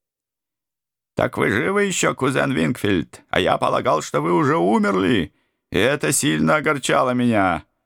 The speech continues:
Вы столько раз были в моих руках и каждый раз уходили. Но на этот раз вам не удастся увернуться.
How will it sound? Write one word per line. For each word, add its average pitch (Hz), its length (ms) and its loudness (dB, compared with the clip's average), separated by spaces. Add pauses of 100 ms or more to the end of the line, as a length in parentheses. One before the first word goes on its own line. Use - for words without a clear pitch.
(240)
Вы 131 180 2
столько 147 440 0
раз 151 240 0
были 151 280 0
в 143 100 -4
моих 151 320 -2
руках 151 380 -2
и 151 60 -4
каждый 147 360 -2
раз 151 240 0
уходили. 98 720 -2 (400)
Но 67 320 0
на 139 200 0
этот 147 340 -2
раз 147 280 0
вам 143 220 -2
не 151 80 -4
удастся 143 540 -2
увернуться. 131 960 0